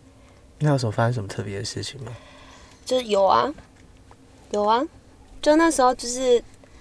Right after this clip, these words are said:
Speaker 2: 啊，我是跟大阿姨，就他们那家口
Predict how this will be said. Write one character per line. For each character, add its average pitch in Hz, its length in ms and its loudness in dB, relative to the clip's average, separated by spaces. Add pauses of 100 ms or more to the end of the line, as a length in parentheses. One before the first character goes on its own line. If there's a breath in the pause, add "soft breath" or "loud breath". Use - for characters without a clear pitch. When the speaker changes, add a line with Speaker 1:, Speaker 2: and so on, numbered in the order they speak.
(1120 soft breath)
Speaker 2:
啊， 196 240 2
我 208 120 -4
是 247 140 -2
跟 220 420 0 (120)
大 226 160 2
阿 202 180 -2
姨， - 340 -10 (960 soft breath)
就 220 140 -8
他 214 120 -2
们 196 260 2
那 208 140 0
家 196 220 -4
口 - 260 -4